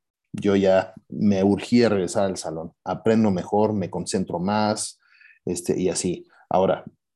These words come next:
el tema de que puedas tomar tu clase a distancia, pues también,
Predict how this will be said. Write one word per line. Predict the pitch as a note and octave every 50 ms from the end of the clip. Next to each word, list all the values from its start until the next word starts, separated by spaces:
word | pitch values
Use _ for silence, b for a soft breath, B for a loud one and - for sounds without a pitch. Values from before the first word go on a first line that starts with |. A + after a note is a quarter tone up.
| _ _ _ _ _ _ _ -
el | G2 G2 F2+ F2
tema | - A#2 A2 A#2 A#2+
de | A2+ G2
que | - A2+
puedas | - - G#2+ G2 -
tomar | G#2+ F#2+ F#2+ F#2+ -
tu | - -
clase | - G2+ F#2+ - -
a | F3+
distancia, | E3+ E3 - - G3 G3 G3 - G3 G#3 D#3 - _ _ _ _ -
pues | - - -
también, | D#3 D#3 - D#2+ - F2 F2 - - F2+ D2 - -